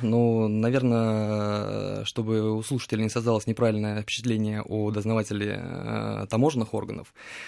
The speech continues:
нужно сказать, что это не только аэропорт, это не только где-то место пересечения границы. А основная часть, э, уголовных дел, которые расследует дознаватель таможенных органов,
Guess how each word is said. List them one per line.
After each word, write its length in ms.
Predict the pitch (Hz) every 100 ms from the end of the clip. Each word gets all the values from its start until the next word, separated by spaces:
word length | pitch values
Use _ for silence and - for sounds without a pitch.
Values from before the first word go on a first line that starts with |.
| - -
нужно 140 | 123
сказать, 240 | 117 120 110
что 480 | - 113 110 104 -
это 640 | 107 - - 113 110 110
не 140 | 107 113
только 420 | 160 156 120 110
аэропорт, 460 | 107 107 143 139 -
это 160 | - 107
не 100 | 107
только 460 | 131 131 - 110
где-то 260 | 107 107 107
место 440 | 113 113 - 104
пересечения 440 | 101 107 - 107 104
границы. 640 | 101 113 131 - 110 104 _ _ _ _ - -
А 240 | 147 117 110
основная 480 | - 120 147 147
часть, 420 | 123 139 131 - 117
э, 1200 | 110 110 110 107 107 107 104 104 104 104 104 101
уголовных 320 | 107 120 131
дел, 160 | 131 170
которые 360 | 113 - 107 104
расследует 300 | 110 117 101
дознаватель 340 | 104 107 95
таможенных 420 | 101 101 98 107
органов, 340 | 104 - -